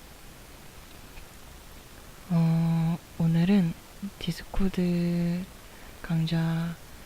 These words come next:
네 번째 시간이죠. 어, 지난 시간에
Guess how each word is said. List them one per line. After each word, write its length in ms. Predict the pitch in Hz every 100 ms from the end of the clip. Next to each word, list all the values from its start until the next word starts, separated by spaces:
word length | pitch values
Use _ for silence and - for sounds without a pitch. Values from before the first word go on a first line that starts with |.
| - - -
네 120 | - 165
번째 500 | 202 208 180 170 165
시간이죠. 520 | - 165 160 156 190 - - - - - - - - - - - - - - - - - - - - - - - - -
어, 340 | 175 160 160 160
지난 340 | - 185 185 202
시간에 600 | - 190 170 185 185 165